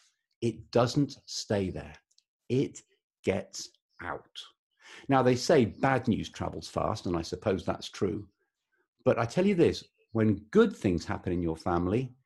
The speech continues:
good news travels fast as well. When God does good things in your family,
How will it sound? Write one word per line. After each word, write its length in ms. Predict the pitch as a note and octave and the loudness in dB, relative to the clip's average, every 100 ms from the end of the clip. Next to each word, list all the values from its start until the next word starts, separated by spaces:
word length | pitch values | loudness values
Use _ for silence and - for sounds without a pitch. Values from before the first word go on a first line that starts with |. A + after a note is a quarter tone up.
| _ _ _ | _ _ _
good 200 | - G3 | 2 2
news 240 | G2 E2 D#2+ | 2 0 0
travels 360 | - F2+ G#2+ | -2 0 0
fast 320 | - G2 F#2+ G#2 | -2 -2 -2 -4
as 140 | G2+ | 0
well. 400 | C3+ A#2+ F#2+ - _ _ _ - _ | 2 2 -2 -14 _ _ _ -20 _
When 360 | - C#3 B2+ F2+ | 2 4 4 2
God 340 | - F3 G3 A#2+ | 2 2 2 2
does 220 | F#2+ E2+ | 0 0
good 240 | - F2+ | -4 -4
things 240 | - F#2 E2+ | -2 -4 -2
in 80 | F2 | -4
your 140 | F2 | -4
family, 540 | - F#2 F2 F2+ F#2+ | -2 -2 0 -2 -4